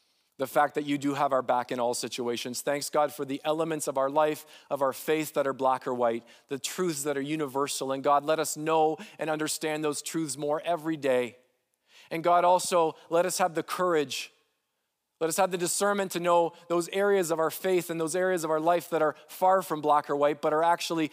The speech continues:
very complex, very gray, very full of mystery. Help us to understand that, to be okay with that.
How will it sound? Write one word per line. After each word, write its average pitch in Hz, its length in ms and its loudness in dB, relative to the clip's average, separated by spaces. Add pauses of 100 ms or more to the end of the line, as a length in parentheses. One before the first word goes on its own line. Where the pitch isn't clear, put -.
(160)
very 175 180 0
complex, 160 680 -2 (240)
very 180 220 0
gray, 156 520 0 (220)
very 175 180 2
full 180 220 -2
of 147 140 -4
mystery. 160 320 -2
Help 180 240 0
us 190 100 -4
to - 140 -2
understand 170 640 -4
that, 143 160 0 (100)
to 180 100 -2
be 202 180 -2
okay 196 340 -2
with 196 180 -2
that. 139 300 2